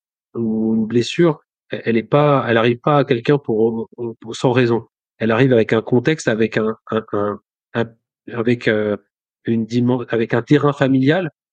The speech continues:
avec, euh, une façon de faire et un environnement donné. Et donc, ne pas le prendre en considération, c'est passer à côté du problème. Mais le plus important, c'est ce que je dis toujours à chaque personne, peu importe ce que tu fais,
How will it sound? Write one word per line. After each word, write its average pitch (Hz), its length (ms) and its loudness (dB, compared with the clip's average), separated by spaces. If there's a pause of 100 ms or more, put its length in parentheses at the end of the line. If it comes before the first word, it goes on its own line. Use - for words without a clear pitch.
(120)
avec, 120 440 -4
euh, 113 220 0
une 120 120 -4
façon 151 360 0
de - 80 -6
faire 170 220 0
et 156 80 4
un 127 140 2
environnement 131 560 2
donné. 131 320 0 (380)
Et 117 60 -4
donc, 123 240 0 (380)
ne 139 200 2
pas 180 140 2
le 165 60 0
prendre 156 220 2
en 147 40 2
considération, 139 600 0
c'est - 160 -2
passer 139 240 0
à 147 60 4
côté 131 240 0
du 120 140 -6
problème. 120 320 -2 (440)
Mais 135 100 4
le 139 160 2
plus 190 240 -2
important, 156 340 2
c'est 135 120 -4
ce - 60 -10
que 135 100 0
je 120 60 2
dis 123 120 -2
toujours 170 300 2
à 123 40 2
chaque - 220 -4
personne, 143 360 -2
peu 175 120 2
importe 156 240 0
ce - 140 -14
que - 40 -16
tu 120 120 -10
fais, - 260 0